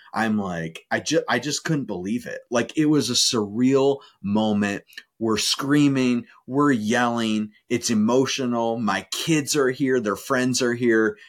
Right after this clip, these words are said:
and everyone's just, like, screaming at the top of their lungs. And it was like, in that moment, I'm like, "Dude, this is what it's all about."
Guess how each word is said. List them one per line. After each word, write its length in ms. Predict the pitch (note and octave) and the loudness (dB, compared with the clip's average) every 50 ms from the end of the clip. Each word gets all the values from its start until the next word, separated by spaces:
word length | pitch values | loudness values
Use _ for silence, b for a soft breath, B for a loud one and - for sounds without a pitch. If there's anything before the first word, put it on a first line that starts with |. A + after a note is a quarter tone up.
| B B _ | B B _
and 440 | A#2 A2+ G#2+ G#2 G2 F#2+ F#2+ G#2+ - _ - | -8 -6 -4 -4 -4 -6 -6 -8 -10 _ -2
everyone's 840 | C#3 D3 E3 D#3+ D#3 D3 C3 A#2+ A2+ A2 A2 G#2+ G#2 G#2 G#2 G#2 - - | 0 0 2 2 2 0 0 0 -2 -4 -4 -4 -4 -4 -4 -6 -6 -4
just, 380 | G#2 G#2 G2 G2 G2 - - | -2 -2 -2 -2 -2 -4 -4
like, 480 | G#2+ F#2+ F2+ F2 F2 F2 E2+ E2 - - _ _ _ _ _ _ _ | -2 -2 0 0 -2 -2 -4 -8 -14 -20 _ _ _ _ _ _ _
screaming 600 | - - - - C3+ C#3+ D#3 D3+ A#2 F2+ F2 F2+ | -8 -6 -4 -2 0 0 0 0 -2 -4 -6 -8
at 120 | F2 E2+ | -10 -10
the 80 | - G2+ | -10 -10
top 320 | - - A#2+ A2+ A2+ - | -6 -4 -2 -2 -2 -2
of 100 | B2 A2+ | -4 -4
their 160 | G#2+ G2+ G2 | -2 -2 -2
lungs. 400 | G2+ G2+ G#2 G#2 F#2+ F#2 F#2 F#2+ | -2 0 0 -2 -2 -4 -4 -4
And 120 | A2+ A2+ A2 | -4 -4 -4
it 100 | G2+ B2 | -2 -4
was 160 | B2+ - A#2 | -4 -2 0
like, 260 | A2 G2+ F#2 E2 - - - _ _ _ _ _ _ _ _ _ - - - - | 0 0 -2 -4 -8 -16 -20 _ _ _ _ _ _ _ _ _ -20 -18 -8 -4
in 180 | C3+ B2+ A#2+ | -2 -2 0
that 300 | A2 C#3+ D3 D#3+ D3+ - | 0 0 -2 -2 -2 -2
moment, 520 | B2 A#2 A2 A2 A2 G2 F2+ E2 E2+ E2+ - _ _ _ _ _ _ - | -2 -2 -2 0 -2 -2 -2 -4 -6 -8 -10 _ _ _ _ _ _ -8
I'm 160 | - C3+ C3+ | -4 -2 0
like, 300 | C3 A#2+ G#2+ F#2+ E2 - | 0 0 -2 -4 -4 -4
"Dude, 240 | - C#3+ C3+ - - _ _ _ _ | -2 -2 -2 -2 -4 _ _ _ _
this 460 | - G#2 G2+ A#2 B2+ D#3+ E3+ - - - | -14 -6 0 2 2 2 2 0 0 0
is 220 | - E3+ E3 C3 C3 | 0 0 0 -2 -2
what 220 | A#2+ A#2+ B2+ B2 | -2 0 0 2
it's 220 | A#2 A2 - - - | 0 0 -2 -4 -6
all 240 | - F#2+ G#2 G2+ G2 | -4 -4 -2 -2 -2
about." 420 | F#2 E2 D#2+ D#2 - - - - | -4 -6 -8 -8 -8 -8 -10 -14